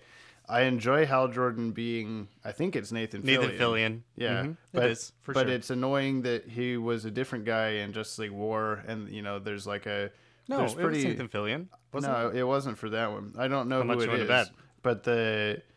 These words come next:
Speaker 1: 'cause you got
Speaker 2: How
Speaker 1: that
Speaker 2: much you
Speaker 1: scene
Speaker 2: wanna
Speaker 1: in
Speaker 2: bet?
Speaker 1: Justice League War where he's like, "You're not just a guy dressed as a bat, are you?" And Batman looks at him and smiles. He's like, "Are you freaking kidding me?" or whatever. Like, I really like that scene. It's not Nathan Fillion. I wish that it was still that guy. That's my thoughts on that.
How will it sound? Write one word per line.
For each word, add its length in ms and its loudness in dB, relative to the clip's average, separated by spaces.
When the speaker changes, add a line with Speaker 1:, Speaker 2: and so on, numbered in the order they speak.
Speaker 1:
'cause 180 0
you 100 4
got 200 6
Speaker 2:
How 60 4
Speaker 1:
that 80 2
Speaker 2:
much 120 -2
you 60 4
Speaker 1:
scene 60 6
Speaker 2:
wanna 140 4
Speaker 1:
in 40 0
Speaker 2:
bet? 120 6
Speaker 1:
Justice 180 0
League 140 0
War 200 2
where 80 2
he's 120 0
like, 100 -2
"You're 100 4
not 160 6
just 140 -4
a 40 -2
guy 360 6
dressed 280 -2
as 140 -6
a 80 -2
bat, 460 2
are 160 2
you?" 160 0
And 500 -2
Batman 400 -6
looks 220 -10
at 60 -8
him 120 -8
and 100 -8
smiles. 440 -4
He's 80 -12
like, 120 -4
"Are 200 0
you 320 0
freaking 580 0
kidding 380 2
me?" 220 2
or 140 4
whatever. 360 -2
Like, 320 -4
I 80 -2
really 280 2
like 240 0
that 200 -2
scene. 280 -2
It's 200 -6
not 180 -2
Nathan 300 -6
Fillion. 440 -4
I 60 -4
wish 200 -8
that 160 -6
it 60 -8
was 140 -12
still 220 -4
that 240 -4
guy. 160 -8
That's 280 -10
my 140 -6
thoughts 300 0
on 160 2
that. 260 10